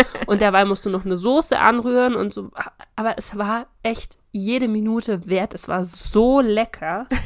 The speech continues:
Speaker 2: Ich kann, ich kann das nicht, ich kann das nicht in Worte fassen. Ich schicke dir dieses Rezept mal und dann musst du das machen.
Speaker 1: Okay,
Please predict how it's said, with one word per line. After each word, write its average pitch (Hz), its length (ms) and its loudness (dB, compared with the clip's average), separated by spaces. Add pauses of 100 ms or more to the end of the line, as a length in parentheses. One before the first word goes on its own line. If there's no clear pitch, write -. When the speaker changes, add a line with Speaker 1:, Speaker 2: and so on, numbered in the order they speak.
(440)
Speaker 2:
Ich 262 120 -6
kann, 220 140 -2
ich 226 100 -8
kann 214 180 2
das 220 160 -2
nicht, 196 220 -4
ich - 120 -14
kann 208 180 -4
das 208 140 -6
nicht 208 120 -2
in 180 100 0
Worte 175 240 -2
fassen. 175 380 -6 (320)
Ich 208 140 -4
schicke 302 260 0
dir 247 160 0
dieses 214 400 -2
Rezept 254 340 -2
mal 240 160 2
und 196 80 0
dann 180 100 -2
musst 190 200 -2
du 185 40 -2
das 170 200 -4
machen. 269 340 -2 (220)
Speaker 1:
Okay, 185 360 -8